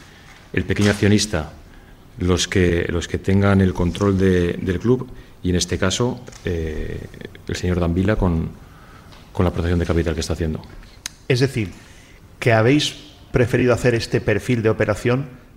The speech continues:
Speaker 2: para no dar la opción a que vía ampliación de capital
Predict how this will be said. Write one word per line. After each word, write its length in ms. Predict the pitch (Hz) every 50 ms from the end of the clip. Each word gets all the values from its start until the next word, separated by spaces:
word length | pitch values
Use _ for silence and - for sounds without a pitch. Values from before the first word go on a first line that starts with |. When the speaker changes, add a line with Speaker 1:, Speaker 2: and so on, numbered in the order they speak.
| - - - -
Speaker 2:
para 280 | 117 110 107 104 104
no 240 | 101 107 113 131 139
dar 220 | 131 131 131 123
la 140 | 117 113 117
opción 420 | 110 - - 131 123 123 131 135 - - -
a 180 | 117 107 -
que 120 | - 107 98
vía 260 | 107 123 127 120 110
ampliación 460 | 104 87 - 98 95 90 - 110 110
de 100 | 113 110
capital 480 | 117 117 - 120 101 127 131 139 139